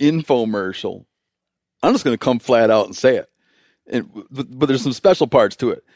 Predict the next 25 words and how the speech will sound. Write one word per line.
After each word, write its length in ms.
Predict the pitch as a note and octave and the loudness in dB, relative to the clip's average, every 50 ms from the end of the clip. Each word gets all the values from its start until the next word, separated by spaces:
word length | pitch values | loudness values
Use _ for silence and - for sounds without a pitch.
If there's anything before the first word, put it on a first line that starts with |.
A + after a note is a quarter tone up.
| _ _ _ _ _ | _ _ _ _ _
Right 320 | G2 G2+ A#2+ E3 A3+ C#4 A#3+ | -2 2 4 4 4 4 2
now, 440 | G3 E3 C3+ A#2 G#2+ G2+ G2 G2 | 2 0 2 2 0 -2 -2 -4
here's 240 | G2+ B2+ D3+ D#3 C3+ | -2 0 0 0 0
the 60 | B2 | -2
deal. 280 | G#2 G#2+ F2+ D2+ - - | -4 -2 -2 -2 -4 -4
Well, 140 | - B2 C3+ | -2 0 2
you're, 120 | D#3 E3+ - - _ _ _ _ _ _ | 2 0 -2 -4 _ _ _ _ _ _
if 220 | - E3 D#3 - - | 0 0 0 0 0
even 300 | G#3 B3+ D4 D#4 B3+ F#3 | -4 -4 -2 0 2 0
a 60 | C3+ | 0
small 520 | - - - D#3+ E3 D#3+ E3+ F3 F3+ E3+ | 0 -4 -6 -2 0 2 2 4 2 0
dinky 460 | C#3+ A#2+ A2 C#3 D#3 E3 - - D#3 | 0 -2 -2 0 0 0 -2 -8 -16
dinky, 640 | C#3 B2+ A#2+ C3 C#3 C#3+ C3+ - C#3 C#3 C3 B2 - - | -10 -4 0 0 0 0 0 -4 -4 -2 -2 -2 0 -2
a 80 | A2+ | -2
small 680 | - - - - - B2+ C3 C3+ D3 D#3+ F3 F#3 G3 | -4 -4 -10 -14 -8 -2 0 2 4 4 4 2 0
percentage 840 | - - D#3+ C3 - - - C3+ A2+ G2+ D#2 B1 - - - - - _ _ _ _ _ _ _ _ _ _ _ _ - | -2 -4 -6 -6 -6 -2 0 0 0 0 -4 -10 -14 -16 -18 -18 -18 _ _ _ _ _ _ _ _ _ _ _ _ 0
of 160 | B2 A#2 A2+ A2+ | 0 0 0 -2
the 60 | G#2 | -12
people 420 | - - D3 E3 F3 - F3 D#3+ | -10 -6 -6 -6 -4 0 0 0
that 180 | B2+ A2+ A#2 F#2+ | 2 2 0 0
will 280 | G#2 G#2 G2+ G2+ G2 A2 | 0 -2 -2 -2 -2 0
listen 380 | A#2+ C3+ C#3 - - D3+ C#3+ | 2 2 2 2 -2 -4 -4
to 120 | C3 - C3 | -2 -4 -2
this 200 | A2+ A#2+ A#2+ - | -2 -2 -2 -2
show, 420 | - - B2 A2+ F2+ - - - | -4 -4 -2 -2 -2 -2 -4 -10